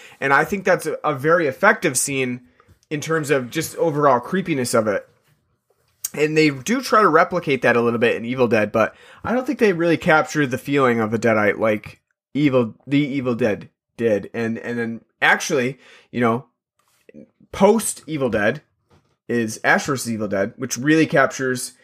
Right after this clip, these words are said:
pretty much the epitome of what I think of as a Deadite. Um, s-,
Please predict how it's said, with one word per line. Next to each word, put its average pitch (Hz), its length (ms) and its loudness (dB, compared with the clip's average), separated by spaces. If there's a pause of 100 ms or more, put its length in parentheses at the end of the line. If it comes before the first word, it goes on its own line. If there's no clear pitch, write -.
(440)
pretty 190 160 -2
much 165 220 2
the 139 120 2
epitome 139 480 2
of 123 400 0
what 120 120 4
I 123 100 4
think 131 200 -6
of 101 100 0
as 101 180 -2
a 104 60 -8
Deadite. 90 340 -8 (1000)
Um, 104 400 -6 (720)
s-, - 140 -14